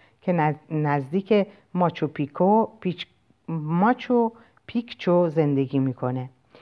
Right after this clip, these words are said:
ما اونجا در امان خواهیم بود و می‌تونیم وضعیت رو بهتر،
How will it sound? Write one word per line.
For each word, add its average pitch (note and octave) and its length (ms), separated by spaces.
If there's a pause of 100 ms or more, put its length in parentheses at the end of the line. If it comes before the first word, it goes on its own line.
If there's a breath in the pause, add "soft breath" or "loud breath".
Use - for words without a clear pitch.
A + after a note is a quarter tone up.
(180 soft breath)
ما A#3+ 80
اونجا A3+ 300
در G3+ 260
امان E3 280
خواهیم C3 420
بود B2+ 240
و C#3+ 100
می‌تونیم G3 440
وضعیت D#3 480
رو A3 100
بهتر، D3 420